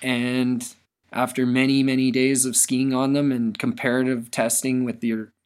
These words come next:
kind of the current Renegade, uh, my favorite ones that I've been milking along for three years now. <laughs> Um,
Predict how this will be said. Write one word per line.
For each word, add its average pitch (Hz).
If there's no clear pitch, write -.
kind 120
of 110
the 110
current 123
Renegade, 120
uh, 104
my 107
favorite 120
ones 120
that 113
I've 107
been 113
milking 123
along 123
for 123
three 123
years 120
now. 120
<laughs> -
Um, 135